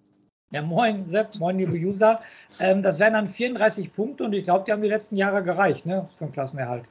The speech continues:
Ich, die, die würden reichen, gehe ich ganz stark von aus. Aber ich sagte ja den Hauptgrund, warum wir immer unentschieden spielen.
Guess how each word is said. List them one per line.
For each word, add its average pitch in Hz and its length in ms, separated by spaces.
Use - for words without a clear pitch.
Ich, 135 160
die, 165 80
die 180 220
würden 208 220
reichen, 175 400
gehe 175 80
ich 156 60
ganz 175 160
stark 156 160
von 180 80
aus. 156 120
Aber 190 160
ich 165 80
sagte 220 220
ja 196 80
den 175 200
Hauptgrund, 180 400
warum 151 240
wir 151 140
immer 147 140
unentschieden 143 440
spielen. 123 300